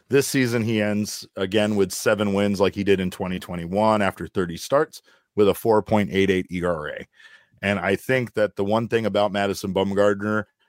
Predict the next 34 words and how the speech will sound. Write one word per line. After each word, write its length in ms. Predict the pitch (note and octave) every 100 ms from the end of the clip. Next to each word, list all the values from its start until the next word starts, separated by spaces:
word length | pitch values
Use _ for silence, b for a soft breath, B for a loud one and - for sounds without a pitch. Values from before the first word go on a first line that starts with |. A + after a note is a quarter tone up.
| _ -
that 160 | G2+ F#2
you 100 | G2+
could 180 | -
say 220 | - A#2 A2+
about 300 | G2+ G2+ -
this 180 | F#2+
system, 480 | - A#2 - B2+ B2+ -
this 260 | G#2+ A2+ -
season 320 | B2 A2 G#2
without 300 | G#2 G#2+ G#2+
even 160 | G#2
hesitation 640 | F#2+ G#2+ F#2 G#2+ G#2+ - G2
is 140 | F2 _ A2+
inconsistency. 1120 | A2+ G2+ F#3+ - G#2 - F#2+ F2 - - - _ B B B B -
Because 340 | A2 A2+ G2
we 140 | A#2+
have 200 | D3 D3+
seen 200 | - C3+
Madison 440 | A#2+ A#2 A#2 G#2 G#2+
Bumgarner, 560 | G#2+ G#2 F#2+ F2 F2+
especially 540 | F2 - A2 - C#3 B2
at 100 | A2+
the 60 |
beginning 520 | G#2 G2+ G2+ G#2+ A2 G#2
of 120 | F#2+
the 140 | F#2+
season, 560 | - A#2 G#2+ F2 E2 - _ _ _ _ _ -
look 320 | A#2 D3 -
like 480 | A2 A2 G#2 - - _ _ _ _ _ _ _ _
the 140 | G2+ G2+
guy 520 | A#2 B2+ C3 C3 C3
who 560 | A2 A#2+ B2 A#2 A2+ B2
won 280 | G#2 A#2+ A#2
a, 300 | G#2+ G2+